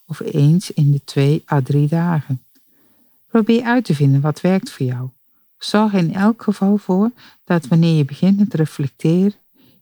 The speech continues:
je hier ook echt de volle tijd en, en al je aandacht voor beschikbaar hebt.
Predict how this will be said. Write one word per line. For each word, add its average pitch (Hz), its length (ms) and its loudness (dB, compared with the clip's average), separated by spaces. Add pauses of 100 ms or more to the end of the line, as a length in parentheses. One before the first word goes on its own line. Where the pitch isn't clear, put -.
je 185 100 0
hier 180 320 2
ook 160 180 -4
echt 214 280 -2
de 156 80 -2
volle 180 380 -2
tijd 170 280 -2
en, 175 300 -4
en 147 220 0
al 185 260 0
je 185 140 0
aandacht 160 480 0
voor 143 200 -6
beschikbaar 135 560 -8
hebt. 127 300 -8